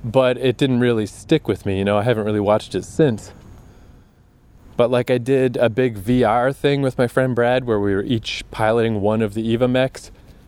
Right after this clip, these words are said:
and it was only, like, ten minutes, but it was, like, real good V R, where, you know, you get in a great big fucking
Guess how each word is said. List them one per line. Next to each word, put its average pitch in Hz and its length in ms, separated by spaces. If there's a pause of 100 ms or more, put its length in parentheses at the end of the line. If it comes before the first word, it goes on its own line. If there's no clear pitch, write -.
(320)
and 113 100
it 117 60
was 110 100
only, 139 180
like, 120 180
ten 123 240
minutes, 131 260
but 101 180
it 101 60
was, 92 160
like, 95 220
real 110 420
good 101 300
V 95 180
R, 85 260
where, 82 120
you 90 80
know, 87 80
you 87 160
get 101 160
in - 60
a 87 40
great 104 280
big 98 220
fucking 98 460